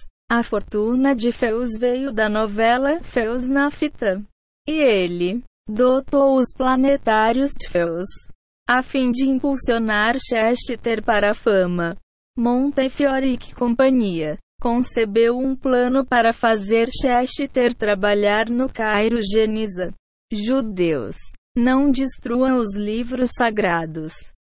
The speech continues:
Eles são enterrados ou enviados a um lugar chamado de Geniza, onde são armazenados para a posteridade. Cairo tinha tal Geniza,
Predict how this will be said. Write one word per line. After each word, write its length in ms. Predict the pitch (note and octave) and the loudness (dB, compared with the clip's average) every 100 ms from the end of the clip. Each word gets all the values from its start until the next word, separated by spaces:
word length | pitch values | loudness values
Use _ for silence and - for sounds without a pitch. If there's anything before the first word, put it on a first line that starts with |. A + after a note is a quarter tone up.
| _ _ | _ _
Eles 400 | A#3+ A#3+ B3 C4 | 2 4 2 0
são 200 | - C4+ | 0 0
enterrados 1000 | B3+ A#3 A#3+ A3 A#3 G#3+ G#3+ A3+ B3 G#3+ G3+ | 0 -2 -2 -2 -2 -4 -4 -4 -6 -2 0
ou 240 | G3+ G3+ | 2 2
enviados 880 | A3 A3+ G#3+ A#3 A3+ A#3+ A3+ C4 A#3 | 0 -2 -2 -2 0 0 -2 -2 0
a 120 | A#3+ | 0
um 160 | A#3 A#3 | 2 0
lugar 520 | A3+ G#3 F#3 D#3 D#3+ - _ _ - | 0 2 0 0 -4 -10 _ _ -12
chamado 800 | - - G#3 G3+ G3+ A3 G#3 B3+ | -6 -2 -2 0 0 0 -2 -6
de 140 | A3+ | -4
Geniza, 680 | G#3+ A3 G#3+ A3 G3+ F3+ F3+ - _ | 0 2 2 -2 -4 -6 -8 -12 _
onde 380 | A#3+ B3+ B3+ C4+ | -2 0 0 -2
são 320 | - A#3+ A#3+ | -4 -4 -2
armazenados 1000 | B3 A#3+ A3+ G#3+ G#3 G#3 G3+ G#3 G#3 A#3+ - | -2 -2 -2 -4 -2 -2 -2 -4 -2 -4 -2
para 280 | B3 A3+ G#3+ | 0 2 2
a 20 | |
posteridade. 1300 | B3 B3 - B3 B3+ C#4 A#3+ F#3 E3 E3 E3 F3+ A3+ - _ _ - | 2 -2 0 -2 -2 -2 2 2 2 -2 -2 -2 -2 -10 _ _ -4
Cairo 460 | G#3 G3+ A3 A#3+ A#3+ | 0 2 2 0 -2
tinha 420 | - C4+ C#4 C#4 | -2 0 2 0
tal 520 | - G3+ E3+ E3+ F#3 - _ | 2 2 2 -2 -4 -10 _
Geniza, 720 | A3 G#3 A3 G#3+ A3 F3+ F3 | -2 2 0 0 -6 -6 -8